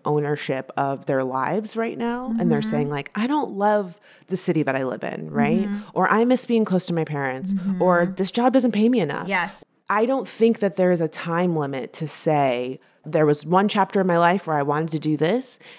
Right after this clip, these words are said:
Speaker 1: and now I'm in a different chapter in my life and I wanna
Speaker 2: Mm-hmm.
Speaker 1: do something else." And it doesn't mean that you, um, did not have, you know, vision or drive at that time.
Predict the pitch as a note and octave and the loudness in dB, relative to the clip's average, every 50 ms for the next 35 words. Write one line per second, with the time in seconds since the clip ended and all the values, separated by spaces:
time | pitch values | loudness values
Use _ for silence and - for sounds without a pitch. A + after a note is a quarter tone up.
0 | - - G3+ A3 A#3+ C4 C4+ C#4 C#4 C4+ G#3+ C#4 C4+ - A#3+ - G#3 F#3+ F#3 - | -10 -4 0 2 2 4 4 2 2 2 0 0 0 -2 -2 -2 -2 -2 -2 -2
1 | F3+ F3 F3 E3+ E3 E3+ F3 F3 A#3 A#3+ G#3+ F3 E3+ E3 F3 F#3+ G3 F3+ F#3+ F3+ | -2 0 0 0 0 0 0 0 -2 0 2 2 4 4 4 4 4 2 0 -2
2 | - F3 E3 D#3+ D#3+ E3 E3 D#3 D#3+ E3 D3 - - - - - - - _ F3+ | -2 -4 -4 -4 -2 -2 -2 -2 -4 -6 -8 -12 -18 -20 -20 -20 -20 -6 _ 0
3 | F#3 F3 E3+ E3+ F#3 F#3+ F#3+ G#3+ F#3 - F#3 F#3 F#3+ G3 G3 F#3+ F3 E3 - - | 0 0 2 4 4 6 6 4 2 2 0 2 2 4 4 4 2 0 0 -4
4 | D#3 D#3 D#3+ E3 E3 E3 D#3+ D#3+ D#3+ D#3 D#3 - _ _ _ _ _ - D#3+ D#3 | -6 -4 0 0 2 2 2 0 -2 -6 -10 -14 _ _ _ _ _ -4 -2 0
5 | D3+ D3+ D3+ D3+ D3 D3 D#3 - _ _ - - - F3+ F3 D#3+ E3+ D#3+ D#3+ D3+ | 0 0 -2 -2 -4 -6 -10 -14 _ _ -10 0 2 2 2 2 2 2 4 4
6 | D#3 D3 - - - - D#3+ D#3+ D3+ D#3 D3+ D3+ C#3+ - _ _ _ _ - F#3+ | 4 4 2 -2 -4 -2 0 0 2 2 0 -2 -6 -12 _ _ _ _ -16 -10
7 | F3+ D3+ D3 C#3+ D3+ C#3 C#3 D3 D3 F#3+ F#3+ F3+ - F3 E3+ E3 D3+ C#3 C#3+ C#3 | -8 -6 -6 -6 -6 -8 -8 -2 2 2 2 4 4 4 4 4 2 0 -2 -6
8 | - - D3 D3 D#3 E3+ E3+ D#3+ D3+ - D3 C#3+ - - E3 F#3 A3 G#3+ G3 F#3+ | -4 0 2 4 4 4 4 2 0 -2 -4 -6 -6 -4 -4 -2 -2 -2 -2 -4